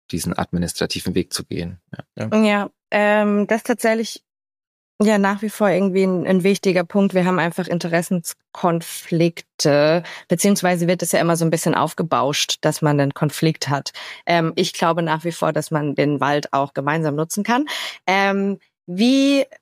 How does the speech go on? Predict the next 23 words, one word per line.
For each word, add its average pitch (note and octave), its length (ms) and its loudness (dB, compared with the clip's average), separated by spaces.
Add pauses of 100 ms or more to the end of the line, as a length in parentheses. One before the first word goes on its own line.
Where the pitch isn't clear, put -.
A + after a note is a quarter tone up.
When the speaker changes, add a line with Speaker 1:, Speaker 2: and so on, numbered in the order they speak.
(140)
Speaker 3:
hast - 280 -2
du D4 80 2
für B3 140 0
dich A#3 300 4
oder G3+ 160 2
habt G3+ 160 -2
ihr G#3+ 100 4
in G#3 80 0
eurer G3 220 2
Gruppe G#3+ 400 0
irgendwie F#3+ 480 0
Argumente F#3+ 520 2
gefunden, F#3+ 880 2
wie F#3 140 4
du F3+ 140 2
mit F3+ 220 2
Bedenken F3+ 640 0
umgehen F#3+ 420 4
kannst, F3+ 440 0
wie F3+ 100 2
du F#3 100 4
mit F3+ 260 2
solchen, F3 760 2